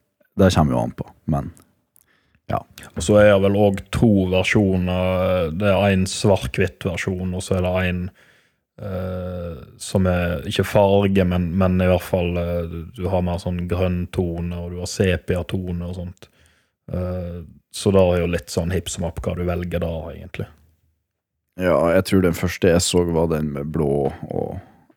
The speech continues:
Speaker 1: eh,
Speaker 2: Ja, det,
Speaker 1: oransje.
Speaker 2: det er jo den, da, jeg tror det er sånn originale versjonen, den mer sånn europeiske versjonen. Jeg tror den svart-hvitt er mer sånn amerikansk. Men, men begge
Speaker 1: Ja.
Speaker 2: versjoner funker.
Speaker 1: Ja da,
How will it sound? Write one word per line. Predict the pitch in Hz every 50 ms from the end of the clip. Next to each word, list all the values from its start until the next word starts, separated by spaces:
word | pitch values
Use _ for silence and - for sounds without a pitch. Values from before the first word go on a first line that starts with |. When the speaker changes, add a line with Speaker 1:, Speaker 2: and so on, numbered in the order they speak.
| _ _ -
Speaker 1:
eh, | 76 - 50 50 - 87
Speaker 2:
Ja, | - 90 82 80
det, | 76 -
Speaker 1:
oransje. | - - - - - - 107
Speaker 2:
det | 107 107
er | 101 101
jo | 101 101
den, | 98 98 98 98 95 92 92 90 90 95 104
da, | 104 101 98 95 92 90 73 69
jeg | - -
tror | - - 113 104
det | 98 98
er | 101 101
sånn | 104 101 98
originale | - 101 95 98 101 104 101 104 101 98 95 92 90 87 90
versjonen, | 87 90 - - 107 98 90 90 90
den | 87 90 92
mer | 95 92
sånn | 90 - 101 92
europeiske | 95 92 90 98 92 - - 101 92 92 92 - - 98 92
versjonen. | 92 92 - - 101 92 90 90 90
Jeg | 92 92
tror | - - 104 98
den | 92 90 -
svart-hvitt | - 107 92 - - - 107 95 - - -
er | 98 92
mer | 95 92 92
sånn | 98 95 92
amerikansk. | 95 92 92 92 - 98 95 90 98 101 - - - - - - - - _ _ _ _ _ _ _ _ _ _ _
Men, | - 110 104 98 95 98 98
men | 98 98 98 98
begge | 98 98 - 101
Speaker 1:
Ja. | 101 95
Speaker 2:
versjoner | - 95 - - 104 101 101 92
funker. | - 98 92 90 - - 95 - - - - _ _ _ _ _ _ _ _ _ _ _ _ _ _ _ _ _ _ _ _ - - -
Speaker 1:
Ja | - 95 85 73 76
da, | 76 69